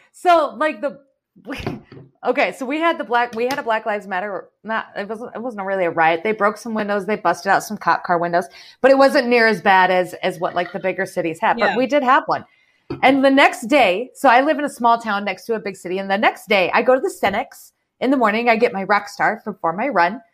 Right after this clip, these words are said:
Speaker 1: and these two great big rent R Vs pull up, right?
Speaker 2: Mm-hmm.
Speaker 1: <laughs> And in the rental R Vs are all the people that were protesting downtown the night before, 'cause you can see all their signs and stuff, and they all, and I'm like,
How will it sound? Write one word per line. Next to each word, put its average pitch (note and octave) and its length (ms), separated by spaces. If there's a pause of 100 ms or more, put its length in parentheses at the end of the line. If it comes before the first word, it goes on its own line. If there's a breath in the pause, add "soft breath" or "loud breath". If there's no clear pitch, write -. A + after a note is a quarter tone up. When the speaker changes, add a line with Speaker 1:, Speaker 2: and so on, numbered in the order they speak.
(300 soft breath)
Speaker 1:
and B3 200
these B3+ 200
two F4+ 260
great D4 280
big A3 260
rent C4+ 240
R A#3+ 340
Vs C4 280
pull G3 240
up, D#3+ 180
right? F#3+ 320 (320)
Speaker 2:
Mm-hmm. A3+ 160
Speaker 1:
<laughs> A4 680
And G4+ 140
in A4+ 180
the A#4 120
rental G4+ 340
R F4+ 200
Vs E4 280
are C4 100
all E4 200
the F#4 80
people F#4 320
that C4 120
were B3 100
protesting C4+ 680
downtown A3 480
the G#3+ 60
night G#3 160
before, G#3 480 (340 soft breath)
'cause D#4+ 160
you F4+ 60
can G#4 140
see F4 140
all E4 160
their F#4+ 160
signs B3 560
and B3+ 140
stuff, A#3+ 440
and B3 200 (300 soft breath)
they C#4+ 180
all, C#4+ 280
and C4 120
I'm C#4+ 140
like, C4+ 300